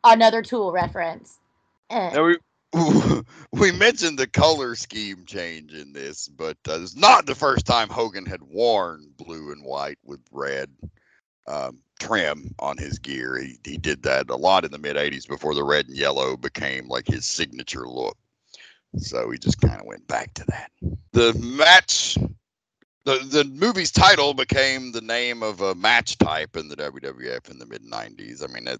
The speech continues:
Speaker 2: it's, it was used before the movie as well, but W W F kinda capitalized on it for those kind of anything goes types matches, which they didn't do a lot of in those days.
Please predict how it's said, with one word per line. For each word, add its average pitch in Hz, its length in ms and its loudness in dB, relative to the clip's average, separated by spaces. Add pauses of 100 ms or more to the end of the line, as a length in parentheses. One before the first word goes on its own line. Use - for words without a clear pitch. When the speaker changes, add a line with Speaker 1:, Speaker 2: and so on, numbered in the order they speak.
Speaker 2:
it's, - 240 -10 (680)
it 120 100 2
was 90 200 -4
used 90 300 -6
before 92 460 2
the 92 100 0
movie 90 480 -6
as 73 160 -4
well, 73 460 4
but 73 160 -6
W 73 180 -4
W 69 240 -6
F 69 80 -8
kinda 65 240 -6
capitalized 64 800 0
on 62 160 -10
it 58 120 -14
for - 120 -16
those 62 160 -10
kind 64 220 -10
of 62 120 -16
anything 71 600 2
goes 69 720 -4 (100)
types 65 340 -2
matches, 67 520 -6
which 85 120 -8
they 90 80 -4
didn't 71 220 -6
do 65 120 -6
a 58 40 -2
lot 60 260 0
of 57 220 -4
in - 80 -18
those 62 200 -14
days. 58 400 -14